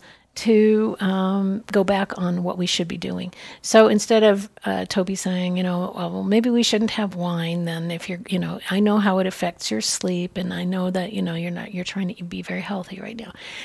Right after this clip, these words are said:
Uh, we both gave each other permission to go ahead and have that wine 'cause we both, you know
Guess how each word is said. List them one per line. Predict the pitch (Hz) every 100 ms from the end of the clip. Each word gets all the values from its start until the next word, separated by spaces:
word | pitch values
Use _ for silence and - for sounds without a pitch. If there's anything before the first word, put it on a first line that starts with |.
| - -
Uh, | 185 - - 190
we | 196
both | 202 196 185 - 175
gave | 190 190
each | 190 180
other | 170
permission | 160 165 247 285 202
to | 190
go | 202
ahead | 202
and | 170
have | 175 175
that | - -
wine | - - - -
'cause | - -
we | 190
both, | 165 165 - 233
you | 196
know | 156